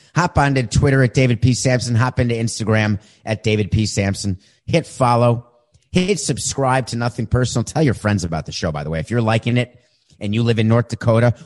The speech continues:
or any other state or any other country, that's right. I'm looking at you, Canada.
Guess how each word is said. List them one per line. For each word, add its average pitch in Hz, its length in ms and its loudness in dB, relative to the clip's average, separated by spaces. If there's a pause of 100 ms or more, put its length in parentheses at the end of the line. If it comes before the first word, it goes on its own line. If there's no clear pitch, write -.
or 120 180 0
any 127 280 0
other 123 160 0
state 131 420 -2
or 104 140 -8
any 120 200 -2
other 117 140 -2
country, 120 540 -2 (260)
that's 90 240 -8
right. 120 160 -2
I'm 107 100 -2
looking 113 220 -2
at 107 60 -2
you, 127 160 2
Canada. 113 440 -2